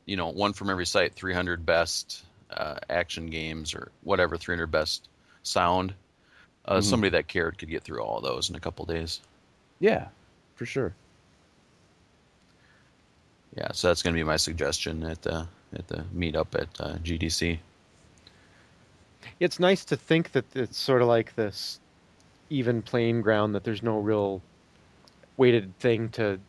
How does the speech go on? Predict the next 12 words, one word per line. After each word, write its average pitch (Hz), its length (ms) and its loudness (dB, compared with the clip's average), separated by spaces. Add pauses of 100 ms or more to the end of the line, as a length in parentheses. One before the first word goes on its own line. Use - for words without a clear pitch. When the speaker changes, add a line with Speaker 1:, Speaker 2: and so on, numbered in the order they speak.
Speaker 3:
to 95 320 -4 (180)
projects 110 440 0
or 113 60 -6
something, 107 320 -6
so 113 120 -10
you 107 140 -8
get 123 180 -6
equal 110 280 -2
viewage, 107 540 0
but 113 160 6 (1040)
that's 131 260 4
not 143 160 4